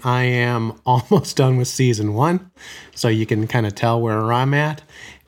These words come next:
It is a fascinating show for someone that was a child of the seventies. I'll gi-, I'll give you that much. Um, the, the episode I last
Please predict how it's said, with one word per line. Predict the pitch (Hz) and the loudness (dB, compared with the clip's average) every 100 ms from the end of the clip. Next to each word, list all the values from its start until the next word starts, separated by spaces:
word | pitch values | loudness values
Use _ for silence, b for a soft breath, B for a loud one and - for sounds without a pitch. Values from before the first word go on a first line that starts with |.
| - | -2
It | 131 | 2
is | 127 120 | 2 2
a | 117 | 0
fascinating | 113 123 120 120 127 123 117 | 0 0 0 -2 -2 0 0
show | 117 - 127 143 | -2 -2 0 -2
for | 123 | -4
someone | - 120 120 | -2 0 0
that | 120 | 0
was | 113 | 0
a | 107 | -2
child | 107 120 117 117 | -2 0 0 0
of | 117 | -4
the | 110 | -6
seventies. | - 120 120 143 143 | -2 -2 0 0 0
I'll | 110 110 | 0 -2
gi-, | 120 | -4
I'll | 123 | -2
give | 127 123 117 | 0 0 0
you | 113 | 0
that | 117 127 | 0 0
much. | 139 160 - _ B B B B B | 0 -2 -6 _ B B B B B
Um, | 120 117 113 113 113 107 110 | 0 2 2 0 -2 -2 0
the, | 117 110 | -2 -2
the | 113 | -2
episode | 113 139 143 131 | 0 0 0 2
I | 127 | 2
last | 127 127 120 - | 0 -4 -6 -12